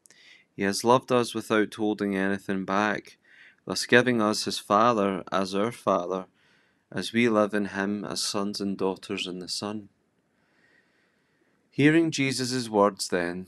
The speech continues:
the woman who loved much, very much, did as she was told. She went to the apostles, as the apostle to the apostles, and declared to them, "I have seen the Lord."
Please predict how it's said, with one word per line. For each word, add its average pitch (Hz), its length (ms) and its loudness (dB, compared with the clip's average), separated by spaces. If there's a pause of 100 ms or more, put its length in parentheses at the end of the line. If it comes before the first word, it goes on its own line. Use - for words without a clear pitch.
(140)
the 104 180 -4
woman 123 300 2
who 127 160 -2
loved 110 300 -2
much, - 640 -4
very 123 320 2
much, 92 560 -4
did 113 220 0
as 113 120 0
she - 200 -2
was 95 240 -6
told. 117 560 -6 (360)
She - 200 -2
went 117 300 2
to 165 80 -4
the 156 80 0
apostles, 110 800 -2 (380)
as 98 180 -6
the 101 120 0
apostle 117 540 0
to - 140 -8
the 98 120 -4
apostles, 98 680 -2
and 92 160 -4
declared 107 460 -4
to 117 140 -8
them, 95 340 -4 (460)
"I 113 160 4
have 123 180 -2
seen 98 320 0
the 92 100 -2
Lord." 104 420 -2